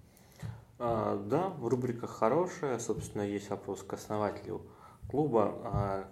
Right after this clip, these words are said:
возвращаясь к вопросу, там, к искренности и, там, целеполагания.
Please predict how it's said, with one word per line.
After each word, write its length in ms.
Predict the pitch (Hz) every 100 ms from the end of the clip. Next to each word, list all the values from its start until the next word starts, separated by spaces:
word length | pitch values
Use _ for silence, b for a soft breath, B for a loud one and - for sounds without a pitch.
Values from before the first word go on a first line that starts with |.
| -
возвращаясь 560 | 101 101 110 - 104
к 100 | -
вопросу, 520 | - - 110 - 98 95
там, 220 | 92 90
к 140 | -
искренности 760 | 139 - - 92 - - - 87 B B B B B B -
и, 180 | - 87
там, 220 | 87 87
целеполагания. 1000 | - 98 - 98 98 123 123 101 90